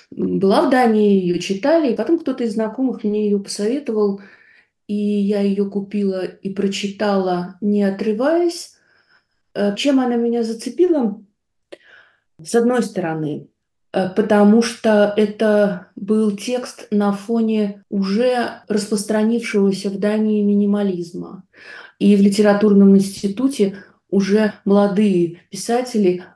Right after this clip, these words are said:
у-, увлеченно работали в этом направлении, и, по-моему, тогда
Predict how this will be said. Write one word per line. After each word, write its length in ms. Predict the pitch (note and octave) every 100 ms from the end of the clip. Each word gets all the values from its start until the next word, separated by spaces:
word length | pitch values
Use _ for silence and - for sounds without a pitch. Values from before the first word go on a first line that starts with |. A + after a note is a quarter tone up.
| -
у-, 80 |
увлеченно 800 | G3 G3 G3+ G3+ G3 A#3 B3+ A3+
работали 640 | G3+ F#3 A#3 A3+ G3 F#3+ - -
в 140 | F3+
этом 300 | A#3 B3 G#3+
направлении, 640 | G3+ G3 G3+ F#3 F#3+ F3+ F#3+
и, 80 | G3
по-моему, 500 | G3 F#3+ G3+ A3+ G#3
тогда 600 | G3+ F3+ F3+ G3+ G#3 -